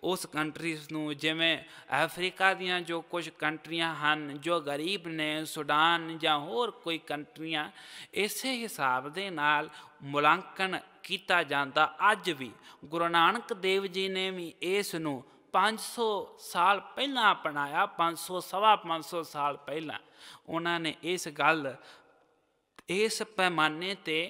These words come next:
ਇਸ ਸਕੇਲ ਦੇ ਨਾਲ ਉਹਨਾਂ ਨੇ ਸਮਾਜ ਨੂੰ ਵੇਖਿਆ। ਤੇ ਵੇਖਿਆ ਹੀ ਨਹੀਂ, ਉਹਨਾਂ ਨੇ ਬਦਲਣ ਦਾ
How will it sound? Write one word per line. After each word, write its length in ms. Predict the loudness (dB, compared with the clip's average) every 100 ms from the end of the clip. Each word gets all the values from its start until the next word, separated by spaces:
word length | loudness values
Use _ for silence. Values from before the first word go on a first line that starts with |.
| -6
ਇਸ 420 | -2 -2 -2 -4 -6
ਸਕੇਲ 480 | -6 -2 0 0
ਦੇ 160 | 2 0
ਨਾਲ 400 | 4 6 6 4 -2
ਉਹਨਾਂ 280 | -4 0 0
ਨੇ 140 | 0
ਸਮਾਜ 560 | -6 -8 0 6 6 6
ਨੂੰ 200 | 0 -4
ਵੇਖਿਆ। 520 | -6 -8 -10 -8 -8 -8 -20 -20 _ -4
ਤੇ 140 | -4
ਵੇਖਿਆ 540 | 0 -4 -4 -10 -4
ਹੀ 100 | -2
ਨਹੀਂ, 260 | -2 -6 -6 -10
ਉਹਨਾਂ 300 | -12 -6 -6 -6
ਨੇ 120 | -8 -10 -4
ਬਦਲਣ 500 | -2 -2 -2 -4 -2
ਦਾ 380 | 2 4 2